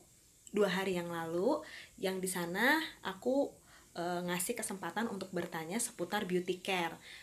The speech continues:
Karena memang kebetulan ada yang D M tentang gimana cara mengglowingkan wajah. Tapi kali ini aku akan menjawab tiga pertanyaan yang menarik dulu terkait dengan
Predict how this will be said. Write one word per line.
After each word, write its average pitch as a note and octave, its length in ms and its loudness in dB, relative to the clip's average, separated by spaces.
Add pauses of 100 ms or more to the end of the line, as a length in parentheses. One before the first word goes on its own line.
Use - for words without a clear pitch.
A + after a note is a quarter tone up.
Karena F3 240 -2
memang G3 400 0
kebetulan F3 560 0
ada F3 160 0
yang F3 160 -2
D E3 160 -4
M B3+ 400 0
tentang F#3 320 -2
gimana F3+ 320 0
cara G3+ 240 -2
mengglowingkan E3+ 560 0
wajah. D#3+ 480 -4 (400)
Tapi E3+ 160 0
kali F#3+ 320 0
ini A3+ 160 2
aku - 160 0
akan G#3+ 240 0
menjawab F3+ 720 0
tiga G3+ 240 0
pertanyaan F3+ 480 -2
yang F3+ 160 -4
menarik F3 400 -4
dulu E3+ 400 4
terkait G#3 560 -2
dengan G#3 400 4